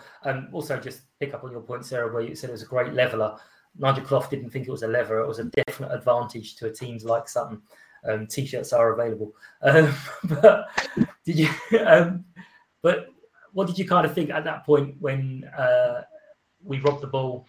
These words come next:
scored a goal, Lee again? I mean, he, he's, he's done well and kind of revitalised when the ball's not stuck, stuck to him around his, his,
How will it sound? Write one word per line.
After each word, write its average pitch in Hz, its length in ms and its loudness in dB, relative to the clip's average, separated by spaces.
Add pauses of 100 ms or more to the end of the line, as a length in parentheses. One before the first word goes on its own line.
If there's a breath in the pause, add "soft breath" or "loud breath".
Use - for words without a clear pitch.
(260 soft breath)
scored 139 300 -2
a - 40 -10
goal, 123 460 -2 (400)
Lee 131 280 -6
again? 117 520 -8
I - 40 -16
mean, 123 320 -14
he, 131 200 -18
he's, 113 200 -20 (100)
he's 139 140 -12
done 131 260 -4
well 120 380 -2 (340)
and 113 380 -8
kind 123 160 -4
of 117 100 -10 (240)
revitalised 120 640 -2
when 113 100 -6
the 113 60 -8
ball's 113 280 -10
not - 140 -12 (160)
stuck, - 280 -6
stuck - 220 -8
to 135 60 -16
him 120 60 -8
around 117 260 -2
his, 110 260 -14
his, - 200 -16